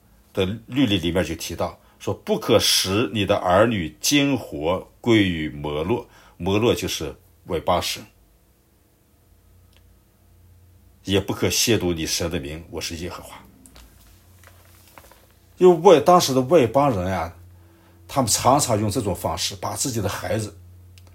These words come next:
然后放到火里面烧，表达，表示他们对这个，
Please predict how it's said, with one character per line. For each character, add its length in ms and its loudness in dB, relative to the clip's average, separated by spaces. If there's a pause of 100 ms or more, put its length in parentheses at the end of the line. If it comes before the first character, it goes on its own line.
(260)
然 160 0
后 480 0
放 160 2
到 80 2
火 180 -2
里 80 -2
面 140 0
烧， 480 2 (1400)
表 280 8
达， 200 6
表 300 6
示 280 0
他 220 2
们 120 0
对 160 2
这 120 -4
个， 200 -4